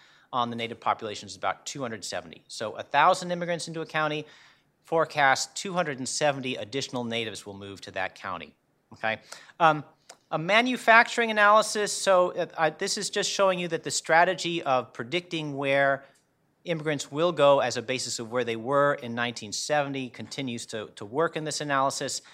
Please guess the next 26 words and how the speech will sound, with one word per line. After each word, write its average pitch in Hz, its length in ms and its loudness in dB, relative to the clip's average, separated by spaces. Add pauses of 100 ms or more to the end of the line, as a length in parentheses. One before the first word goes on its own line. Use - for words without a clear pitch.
(240)
And 139 140 -4
here's 170 240 -4
what 175 80 -6
we 147 100 -6
get. 113 380 -4
When 143 240 -6
you 143 100 -8
get 143 400 0
a 123 80 -8
thousand 175 800 4 (540)
foreign-born 170 720 2
individuals 151 580 -6
moving 139 220 -6
into 131 180 -6
a 117 60 -12
county, 143 420 -2 (320)
uh, 123 240 4
the 120 100 -4
number 165 580 0
of 120 240 -2
manufacturing 135 840 2
jobs 123 420 2
increases 135 640 -8
by 113 180 2
about 107 320 -2
forty-six. - 680 -10